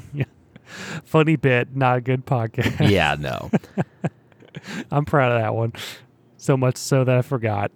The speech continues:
Speaker 1: Um,
Speaker 2: Now, here's what I'll say about Good Cop, Bad Cop. I think it's a
Speaker 1: Yeah.
Speaker 2: fun idea for sure. It's not us.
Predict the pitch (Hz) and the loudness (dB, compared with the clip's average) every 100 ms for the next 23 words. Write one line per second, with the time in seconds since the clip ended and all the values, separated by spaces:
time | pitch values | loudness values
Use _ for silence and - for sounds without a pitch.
0 | - 139 123 120 110 110 - _ - 110 | -2 2 2 2 2 2 -2 _ -12 0
1 | 147 220 247 180 - 160 143 120 - 107 | 0 2 2 2 4 4 6 4 2 0
2 | 98 87 95 78 73 55 - - - _ | -2 0 -2 0 -2 -4 -6 -14 -14 _
3 | _ _ _ - 196 117 208 - 175 127 | _ _ _ -6 0 2 2 0 0 2
4 | 117 87 104 131 143 151 151 - 92 - | 4 4 4 2 4 4 2 2 0 -2
5 | - 92 92 123 160 - _ _ _ _ | 0 2 4 4 0 -4 _ _ _ _
6 | _ _ _ _ _ _ _ _ _ _ | _ _ _ _ _ _ _ _ _ _
7 | _ _ _ - _ _ _ 104 - 107 | _ _ _ -20 _ _ _ -6 0 2
8 | 87 78 58 60 - - | 4 2 -2 -6 -8 -8